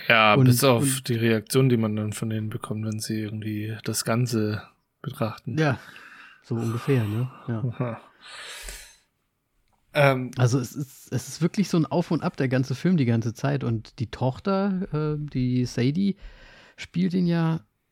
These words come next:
Speaker 2: äh, spielt sie ja, ist ja auch, ah, weiß nicht, das ist auch so hin und her gerisse, weil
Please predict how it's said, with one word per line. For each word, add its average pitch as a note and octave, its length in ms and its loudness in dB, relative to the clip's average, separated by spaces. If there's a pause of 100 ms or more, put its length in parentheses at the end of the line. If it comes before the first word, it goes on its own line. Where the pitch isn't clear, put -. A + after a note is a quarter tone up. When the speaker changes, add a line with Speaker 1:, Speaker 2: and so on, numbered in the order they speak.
(280)
Speaker 2:
äh, - 240 -12
spielt F3 300 0
sie D3 100 0
ja, C3+ 240 0 (460)
ist - 240 -4
ja - 160 -4
auch, C3+ 440 -6 (1000)
ah, - 240 -4 (300)
weiß G#3+ 160 8
nicht, A#3 140 6
das C#3 120 2
ist C3+ 80 0
auch G3 160 2
so - 180 2
hin C#3 200 4
und A#2+ 100 4
her A#2+ 340 2 (200)
gerisse, C3 560 0
weil C3 320 0